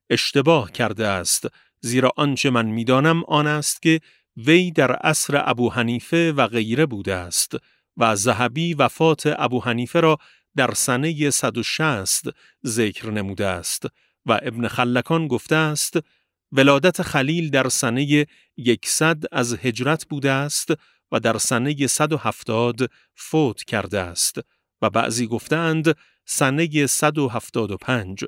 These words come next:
و ابن قانع در تاریخش که بر حسب سنوات ترتیب داده است، وفات او را در سنه یکصد و شصت ذکر نموده است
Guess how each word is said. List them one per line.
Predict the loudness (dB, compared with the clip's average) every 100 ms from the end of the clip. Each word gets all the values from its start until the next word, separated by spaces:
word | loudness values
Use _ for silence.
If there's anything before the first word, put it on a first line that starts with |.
| _ _ _ _ -2
و | -2
ابن | -2 -4 -2
قانع | 2 4 4 2 0 _ _ _
در | 0
تاریخش | 0 2 0 0 0 0 0
که | 2 2
بر | 4 0
حسب | 0 -2 0 2 2 _ _ -8
سنوات | -2 0 0 2 2 2
ترتیب | -2 -4 -4 -10 -4
داده | -4 -2 0
است، | 0 0 -2 0 0 -2 _ _
وفات | 0 0 2 2 2
او | -2 -2 2
را | 2
در | 2 0 -2
سنه | -2 -4 -2 0 0 -2 _ _ -6
یکصد | -4 -4 -2 -2 -2
و |
شصت | -6 -2 -2 -2 -2 -4 -4 -12 _ -10
ذکر | -2 0 0 -4 -6
نموده | -6 -4 -6
است | -6 -4 -6